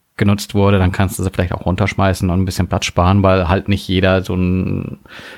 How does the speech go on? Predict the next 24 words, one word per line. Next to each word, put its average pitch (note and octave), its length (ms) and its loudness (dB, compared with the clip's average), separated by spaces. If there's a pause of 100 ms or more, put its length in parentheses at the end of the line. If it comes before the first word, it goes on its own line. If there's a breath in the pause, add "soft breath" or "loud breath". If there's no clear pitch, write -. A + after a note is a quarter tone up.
fünfhundertzwölf F#2 800 0
Gigabyte F2 720 0 (560 loud breath)
Speichermonster E2+ 800 -2
hat. F#2 220 -4 (580 loud breath)
Also F#2 160 2
ich F#2+ 480 -2
kenn A#2 180 0
genügend B2+ 320 2
Menschen, A#2 500 2
die G#2 140 2
haben A2 220 2
so G#2+ 120 4
eine G#2 280 2
vierundsechzig G#2 840 0
Gigabyte F#2 720 -2 (180)
Variante F#2 580 0
und F#2 180 -2
die F#2+ 360 2
haben G2+ 300 2
schon G#2 140 0
immer G2 480 2
Hassel F#2+ 480 0
mit, F#2+ 280 0
äh, F#2 440 -2